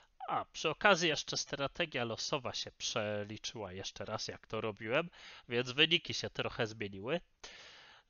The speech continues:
E, widzimy, że B się trochę pogorszyło, los tutaj minus dziewięćdziesiąt sześć. E, no,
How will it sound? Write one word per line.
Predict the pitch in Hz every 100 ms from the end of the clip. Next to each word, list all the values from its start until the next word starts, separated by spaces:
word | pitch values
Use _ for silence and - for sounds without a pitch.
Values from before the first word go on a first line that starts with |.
| -
E, | 113 113 117 117 110
widzimy, | 117 123 104 104
że | 101
B | 95 139
się | - 113
trochę | - - -
pogorszyło, | 101 92 110 - 180 156 147 -
los | 127 120 -
tutaj | - - 98
minus | 104 104 95
dziewięćdziesiąt | 98 101 101 92 101 127 123
sześć. | - 165 - - - - - - - - -
E, | 117 120 123 120 _ _ _ _ _ - - -
no, | 240